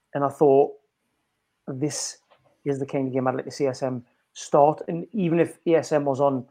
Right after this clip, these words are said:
the left-hand side, Fraser, I think, would have taken Godfrey apart as well. Um, so, yes, it was frustrating.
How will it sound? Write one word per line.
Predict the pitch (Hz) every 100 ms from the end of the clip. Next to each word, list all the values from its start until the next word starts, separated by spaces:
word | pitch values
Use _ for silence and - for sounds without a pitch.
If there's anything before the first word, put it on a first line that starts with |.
| _ _ _ _
the | 160
left-hand | 147 - 151 135 127
side, | - 165 139 - _ _ _
Fraser, | - 156 151 147
I | 156
think, | 151 170
would | 170
have | 160
taken | 165 151 143
Godfrey | 147 143 147
apart | 143 151 147
as | 143 127
well. | 135 151 - _ _ - -
Um, | 151 139 139 143 - _ _
so, | - - 156
yes, | 151 165 160 202
it |
was | 196
frustrating. | - 160 - 165 160 160 147